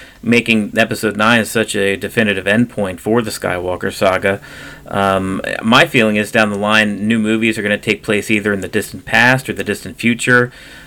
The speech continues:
Uh, maybe something where, where Rey has kinda started a, maybe not a new order of Jedi, but maybe a new order of just more Force users that see shades of gray and, and, you know, things aren't so light and dark. Um, I think that would be really interesting.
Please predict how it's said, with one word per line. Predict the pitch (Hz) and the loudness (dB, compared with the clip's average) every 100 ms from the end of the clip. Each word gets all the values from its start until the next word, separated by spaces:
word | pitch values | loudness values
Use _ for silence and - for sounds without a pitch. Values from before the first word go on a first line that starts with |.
| - | -14
Uh, | - 98 92 | -6 -4 0
maybe | 104 110 107 | 2 2 2
something | - 113 120 113 | 2 0 2 0
where, | 104 101 98 | 2 2 2
where | 104 104 | 0 -6
Rey | 95 104 113 110 | -2 2 4 4
has | 107 98 | 0 -2
kinda | 113 101 | -2 -4
started | - - 110 104 107 | -4 0 2 2 0
a, | 101 | -2
maybe | 98 101 - 107 107 | -2 -6 -4 -2 0
not | 107 101 104 | 0 0 0
a | 104 | 0
new | 104 | -2
order | 104 107 | 0 0
of | 101 | -2
Jedi, | - 104 110 123 120 | 0 2 4 4 4
but | 107 | 0
maybe | 104 107 110 | -2 -2 0
a | |
new | 107 110 | 0 0
order | 110 110 | 0 0
of | 107 | -2
just | 110 104 - - | -4 -8 -10 -8
more | 110 104 | -6 -6
Force | - - 147 147 | -4 2 2 2
users | 107 87 90 - | -2 -2 -6 -6
that | 95 | -6
see | - 110 107 107 - - - - | -2 2 2 2 -4 -20 -18 -6
shades | - 120 110 | 2 4 4
of | 107 - | 0 -2
gray | 113 127 135 | 2 4 4
and, | 98 95 | 2 -4
and, | 98 98 95 101 101 - - | -8 -8 -8 -10 -10 -14 -10
you | 107 | -6
know, | 101 95 | -4 0
things | 110 107 | 0 2
aren't | 104 104 | 0 0
so | - 110 101 | 0 0 0
light | 98 98 101 | 0 2 2
and | 95 87 | 0 -2
dark. | 107 117 90 - - | 2 2 0 -6 -14
Um, | - 95 95 92 | -10 -6 -6 -6
I | 90 | -6
think | 113 104 | -4 0
that | 101 | 0
would | 104 | 0
be | 101 | -2
really | 90 92 | -4 -6
interesting. | 90 - - 95 92 | -6 -8 -8 -8 -8